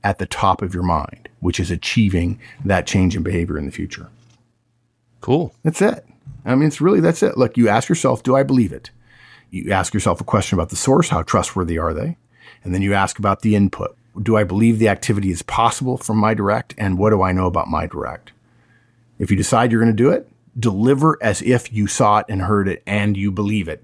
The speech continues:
Speaker 1: That's the standard believability. And then remember, shot across the bow. Even if you're wrong, if you give feedback frequently, it won't be that big a deal to your direct. And if you're wrong, you can say, "I'm so sorry," and you walk away. And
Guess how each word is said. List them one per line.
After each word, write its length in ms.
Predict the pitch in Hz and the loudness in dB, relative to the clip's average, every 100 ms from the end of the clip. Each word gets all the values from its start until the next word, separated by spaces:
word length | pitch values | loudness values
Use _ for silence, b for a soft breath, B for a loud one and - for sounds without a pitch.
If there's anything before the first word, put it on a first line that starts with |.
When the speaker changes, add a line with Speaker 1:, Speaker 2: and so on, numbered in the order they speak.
| _ | _
Speaker 1:
That's 300 | 107 104 101 | -4 -2 -2
the 100 | - | -4
standard 400 | 110 127 117 92 | -2 2 2 2
believability. 640 | 85 90 87 90 92 92 90 B B B B | 0 -2 0 -2 -2 -6 -14 B B B B
And 140 | 113 113 | 0 2
then 60 | |
remember, 260 | 120 117 107 | 4 4 2
shot 240 | - 104 | 2 0
across 300 | 101 101 92 | 0 -2 -2
the 80 | - | -4
bow. 400 | 98 117 120 113 _ b b - | -2 0 0 -4 _ b b 0
Even 340 | 139 135 135 135 | 2 4 2 2
if 220 | 131 - | -2 2
you're 180 | 113 104 | 2 2
wrong, 520 | 107 123 131 131 131 | 2 2 2 2 -2
if 140 | 104 - | -4 -6
you 100 | 101 | 0
give 280 | 123 117 | 0 0
feedback 520 | 104 - 123 113 107 - | -2 0 2 2 0 0
frequently, 540 | 120 113 104 117 107 | 0 0 -2 -2 0
it 100 | 98 | 0
won't 180 | 110 127 | 2 2
be 100 | 123 | 2
that 200 | 113 104 | 2 0
big 140 | 104 | -2
a 60 | 95 | -2
deal 280 | 92 101 92 | -2 -2 -2
to 160 | - | -6
your 80 | 104 | -6
direct. 480 | 98 104 147 165 - B B B | 0 2 0 -4 -16 B B B
And 120 | 104 | -4
if 120 | 95 95 | -2 0
you're 120 | 90 | 2
wrong, 280 | 101 104 95 | 4 4 2
you 60 | |
can 100 | 98 | 0
say, 160 | - 98 | 0 2
"I'm 160 | 90 - | 2 2
so 140 | 127 | 0
sorry," 300 | - 101 95 | 2 2 2
and 60 | 82 | 0
you 80 | |
walk 260 | 85 82 - | -2 -4 -2
away. 380 | 95 92 92 - b b b | -2 0 -2 -8 b b b
And 260 | 123 120 | 0 0